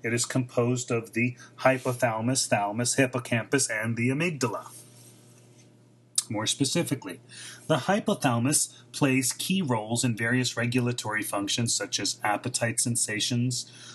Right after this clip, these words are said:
of hunger and thirst, water balance, circadian rhythms, body temperature, libido, and hormonal regulation.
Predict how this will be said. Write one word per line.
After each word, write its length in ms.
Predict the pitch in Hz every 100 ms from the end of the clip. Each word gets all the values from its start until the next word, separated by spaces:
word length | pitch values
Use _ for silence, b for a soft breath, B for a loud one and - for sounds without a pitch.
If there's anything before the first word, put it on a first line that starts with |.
| B
of 100 | 107
hunger 500 | - - 120 127 139
and 160 | 135 98
thirst, 600 | - 113 127 147 - -
water 420 | 98 110 123 123
balance, 840 | 117 110 110 131 156 - - - -
circadian 760 | - 120 - 139 143 135 113
rhythms, 440 | 117 117 139 156 -
body 460 | 104 120 151 135
temperature, 640 | 123 - 120 127 - 151
libido, 680 | 139 120 107 123 143 123 120
and 100 | 135
hormonal 520 | 123 127 131 107 117 110
regulation. 720 | 107 117 123 160 180 -